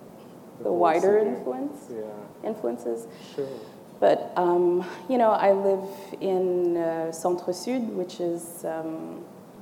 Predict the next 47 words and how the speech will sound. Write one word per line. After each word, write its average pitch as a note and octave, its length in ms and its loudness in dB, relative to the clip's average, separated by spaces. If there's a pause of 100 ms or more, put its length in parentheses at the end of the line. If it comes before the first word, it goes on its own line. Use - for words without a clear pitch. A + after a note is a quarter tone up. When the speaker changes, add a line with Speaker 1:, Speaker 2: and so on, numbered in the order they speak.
(140)
Speaker 1:
it's, F3+ 100 -12
like, F3 160 -4
right F#3 180 -2
near F#3+ 140 2
the F#3 60 0
bus F#3 200 0
station. - 480 -8
So - 280 -6
there's - 440 -6 (440)
a F3+ 80 4
lot F3+ 220 4
of F3+ 180 -2
poverty, E3+ 520 -2
there's E3+ 260 -8
a E3+ 60 -4
lot E3+ 240 -4
of E3+ 140 -8
drug E3 200 -4
abuse, E3 380 -6
there's E3 220 -8
a E3 80 -4
lot D#3+ 280 -4
of, E3 280 -6 (160)
um, D3+ 340 -6
a F#3 80 4
lot F3+ 180 8
of F3 120 0
misery F3+ 400 0
where F#3+ 180 0
I E3+ 80 -2
live. E3+ 260 -2 (520)
And, F3 400 2 (1040)
um, F3 640 0 (880)
I F#3 80 2
somehow, F3 840 -2 (160)
uh, - 720 -8
in F#3 100 -2
all E3+ 180 4
of F3 100 0
the F3 80 4
years E3+ 220 2
that E3+ 80 0
I've E3 100 0
spent - 320 -6
in E3 100 -2
Montreal, - 800 -6
um, E2 520 -10